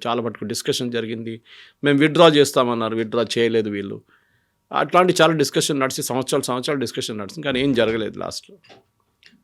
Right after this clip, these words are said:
తర్వాత మనకు తెలిసిందే, recently ఒక మూడు నాలుగు నెలల ముందు ఇజ్రాయెల్ వెళ్ళి బాంబు వేశారు. దాని తర్వాత అమెరికన్స్ బీ టూ బాంబు వచ్చి వాళ్ళ న్యూక్లియర్ ఫెసిలిటీస్ మీద బాంబు వేశారు. డైరెక్ట్ కొట్టలేదు, ఇండైరెక్ట్గా కొట్టారు వాళ్ళు.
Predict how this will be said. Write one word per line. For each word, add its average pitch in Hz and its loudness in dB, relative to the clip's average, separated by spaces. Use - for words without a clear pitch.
తర్వాత 156 4
మనకు 139 -2
తెలిసిందే, 127 -2
recently 117 -4
ఒక 107 -6
మూడు 120 -4
నాలుగు 113 -4
నెలల 117 -2
ముందు 120 -6
ఇజ్రాయెల్ 135 6
వెళ్ళి 120 2
బాంబు 113 -2
వేశారు. 107 -8
దాని 127 2
తర్వాత 127 2
అమెరికన్స్ 127 2
బీ 123 -2
టూ 123 -2
బాంబు 117 -2
వచ్చి 127 -8
వాళ్ళ 104 -2
న్యూక్లియర్ 123 0
ఫెసిలిటీస్ 127 -6
మీద 113 -6
బాంబు 98 -8
వేశారు. - -14
డైరెక్ట్ 127 0
కొట్టలేదు, 123 -8
ఇండైరెక్ట్గా 117 -2
కొట్టారు - -16
వాళ్ళు. - -20